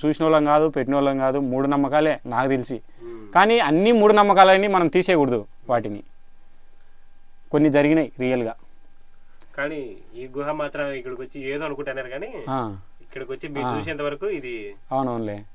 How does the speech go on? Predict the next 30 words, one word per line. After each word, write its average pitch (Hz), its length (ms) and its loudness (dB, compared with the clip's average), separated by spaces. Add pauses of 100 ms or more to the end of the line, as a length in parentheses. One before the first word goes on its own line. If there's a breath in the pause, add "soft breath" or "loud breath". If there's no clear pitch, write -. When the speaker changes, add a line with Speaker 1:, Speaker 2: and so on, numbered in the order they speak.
(180)
Speaker 2:
ఇప్పుడు 135 220 -6
అందరికీ 165 300 -4
మా 156 160 0
ఊరోళ్ళు 160 300 -2
చూసే 170 120 -6
వాళ్ళు 165 80 -4
కూడా 185 120 -2
అనుకుంటారు. 160 300 0
Speaker 1:
అనుకుంటారు, 156 380 6
"ఓయ్ 165 120 8
అబ్బాయి, 165 240 6
ఈ - 20 4
గుహను 160 500 2
ఫస్ట్ 139 140 -2
టైమ్ 160 260 4 (160)
చూసినాం 170 260 2
రా 151 80 10
వీడియోలో, 151 360 8
ఏముందని 165 500 10
భయపడతానేం 147 600 10
లోపల" 139 480 6 (140)
Speaker 2:
Hmm. 170 180 -4 (480 loud breath)
Speaker 1:
అనుకుంటా 139 320 6
అంటారు. 107 320 0 (560 soft breath)
Speaker 2:
అక్కడికి 120 240 -10
రావాలంటే 170 280 0
భయం, 156 340 0 (220)
Speaker 1:
అవును. 123 180 0
Speaker 2:
ఇక్కడికి 123 240 -10
పోవాలంటే. 120 540 -4